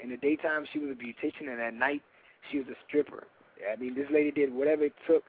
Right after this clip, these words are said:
to make money so that way we wouldn't be in a position where we would be lost or begging. Um, and it just, it was just really phenomenal, <clears throat> excuse me, that, um, that she cared so much, you know?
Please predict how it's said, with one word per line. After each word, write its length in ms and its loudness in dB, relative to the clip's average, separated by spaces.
to 60 -8
make 160 0
money 540 -2
so 60 -8
that 120 2
way 140 -2
we 180 2
wouldn't 240 0
be 60 0
in 60 0
a 40 -4
position 540 -2
where 80 -6
we 220 2
would 100 0
be 140 -2
lost 440 2
or 100 -8
begging. 340 0
Um, 340 -6
and 120 4
it 140 4
just, 200 2
it 60 0
was 80 2
just 160 0
really 180 -4
phenomenal, 500 2
<clears throat> 40 -4
excuse 720 4
me, 100 -12
that, 200 6
um, 380 -2
that 140 10
she 80 -6
cared 360 8
so 100 6
much, 220 -2
you 80 -10
know? 240 0